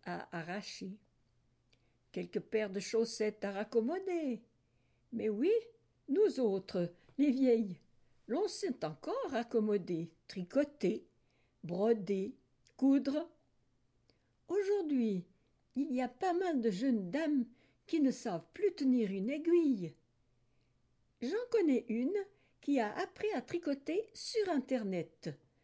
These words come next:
Respect pour elle. Mais elle tricote comme les Françaises. Elle prend son temps. Alors, certains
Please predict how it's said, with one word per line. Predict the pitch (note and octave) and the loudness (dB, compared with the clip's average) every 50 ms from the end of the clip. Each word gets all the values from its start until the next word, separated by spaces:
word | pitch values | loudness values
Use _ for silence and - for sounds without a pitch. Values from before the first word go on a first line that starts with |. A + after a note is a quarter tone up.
| _ _ _ - | _ _ _ -8
Respect | D3+ - D4 D4+ - - - - D#4+ C#4+ | -4 -2 -2 -2 -2 -4 -6 -6 -6 -6
pour | - - F3+ E3+ E3 A3+ | -4 -6 -6 -4 -2 -2
elle. | B3 G3 C#3+ B2+ - - _ _ _ _ _ _ _ _ _ _ _ _ _ - | -2 -2 -4 -6 -8 -14 _ _ _ _ _ _ _ _ _ _ _ _ _ -4
Mais | A3+ B3+ B3 - | -2 -2 0 4
elle | C4 B3 G#3 - | 2 2 2 2
tricote | - - B3 A#3+ - D4 D#4 D4 - - | -2 -2 -2 -2 -2 -2 -4 -4 -4 -2
comme | - B3 A#3+ A#3 | 2 4 4 4
les | A#3 A#3+ A#3 | 4 2 0
Françaises. | - - G3 G3+ G#3 - - F3+ E3 F3 F#3 G3 G3+ A3 - - - _ _ _ _ _ _ _ _ | 0 -4 -6 -4 -4 -4 -4 -2 -2 -2 -2 -4 -6 -8 -12 -16 -20 _ _ _ _ _ _ _ _
Elle | F3 F#3 F#3+ G3 F#3 - | -4 -2 -2 -2 -4 -6
prend | - - E3+ F3+ F#3 F3 | -8 -8 -6 -4 -4 -4
son | E3+ - C4 D4+ F#4 F4 - - _ | -4 -2 -2 -2 -2 -4 -6 -8 _
temps. | - A3 G#3 G#3+ G3 - _ _ _ _ _ _ _ _ _ _ _ _ _ _ _ _ _ _ _ _ _ _ _ _ - | -4 -4 -4 -4 -6 -10 _ _ _ _ _ _ _ _ _ _ _ _ _ _ _ _ _ _ _ _ _ _ _ _ -4
Alors, | C#4+ C#4+ A#3 G#3 G3 G3+ A#3+ D#4 - - _ _ _ _ _ _ _ _ _ | -2 2 2 4 4 2 2 -2 -4 -10 _ _ _ _ _ _ _ _ _
certains | - - - F4+ - - - G#4 | -10 -6 -6 -6 -6 -4 -4 -2